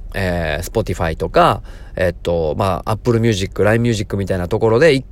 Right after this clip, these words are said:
曲みんなが聴いていただいても大体零点一円とか、えー、にしかならない。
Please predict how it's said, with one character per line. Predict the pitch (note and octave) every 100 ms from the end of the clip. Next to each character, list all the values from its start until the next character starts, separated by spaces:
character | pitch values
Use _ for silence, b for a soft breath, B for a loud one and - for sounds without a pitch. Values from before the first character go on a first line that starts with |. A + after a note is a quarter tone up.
| -
曲 | E3+ D3 A2
み | B2+
ん |
な | A#2+
が | G2 F2+ F2
聴 | F3
い | F3
て | E3+
い |
た | F3+
だ | E3
い | D#3
て | C#3
も | A#2+
大 | C#3+ D3+
体 | D3+ C#3+
零 | C#3+ E3+
点 | - C#3+ C3+
一 | C#3 F#3+
円 | F#3+ G#2
と | E2
か、 | - - - B B B B - - -
え | - E2 A1+ G1+ G1+ G1+ G1+ G1+ - G1+ -
ー、 |
に | F3
し | -
か | G#2
な | G2+
ら | F2+
な | E2
い。 | D2+